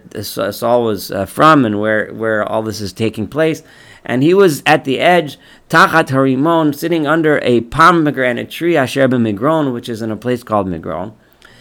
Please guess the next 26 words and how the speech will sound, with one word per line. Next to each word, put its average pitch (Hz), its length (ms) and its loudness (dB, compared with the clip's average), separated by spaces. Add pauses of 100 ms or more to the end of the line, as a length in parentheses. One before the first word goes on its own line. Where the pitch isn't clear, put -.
(220)
Via 120 280 4
Am 175 200 6
Asher 143 320 2
Imo, 170 380 0
and 143 120 2
the 139 80 0
people 165 280 0
that 147 120 4
were 151 80 4
with 180 220 2
him, 156 140 -4
Kishesh 147 440 -6
Me'odis, 147 460 -4
are 135 80 0
about 131 320 0
six - 220 -8
hundred 117 280 -6
men. 107 320 -4 (480)
In 131 120 2
other 139 160 6
words, 123 280 0 (120)
'cause 117 120 -8
everyone 139 360 0
else 127 180 0
had 104 180 0
run. 110 440 2